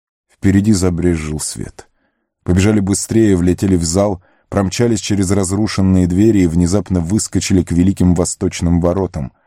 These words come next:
ослепившим их солнечным сиянием дня. Небольшой караул орков охранял обломки ворот, хранясь в тени от света. Вожака, пытавшегося заступить им дорогу,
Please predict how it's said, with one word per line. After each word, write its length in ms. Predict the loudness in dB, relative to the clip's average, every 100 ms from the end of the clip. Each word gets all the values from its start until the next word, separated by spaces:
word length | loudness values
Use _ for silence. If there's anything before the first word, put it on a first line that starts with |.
| _
ослепившим 800 | -12 -6 -4 -2 -2 -4 -4 -4
их 80 | -4
солнечным 640 | -6 -4 -2 -2 -4 -4 -4
сиянием 600 | -2 -2 0 0 -2 -2
дня. 360 | -2 -4 -6 _ _ _ _ _ _ _ _ _ _ -4
Небольшой 480 | 0 0 0 0 0
караул 480 | 0 0 0 -2 -4
орков 440 | -2 -2 -4 -6
охранял 460 | -6 -4 -2 0 0
обломки 460 | -2 0 -2 -2 -2
ворот, 320 | -2 -2 -6
хранясь 460 | -6 -4 -2 -4
в 140 | -8 -6
тени 260 | 0 2
от 140 | 2 -2
света. 520 | -6 -4 -4 -6 -14 _ _ _ _ -6
Вожака, 520 | -2 0 -2 -2 -2
пытавшегося 840 | -4 -4 -4 -4 -4 -4 -2 -2
заступить 580 | -2 -2 -4 -2 0 2
им 160 | 2
дорогу, 480 | 2 0 -2 -4 -8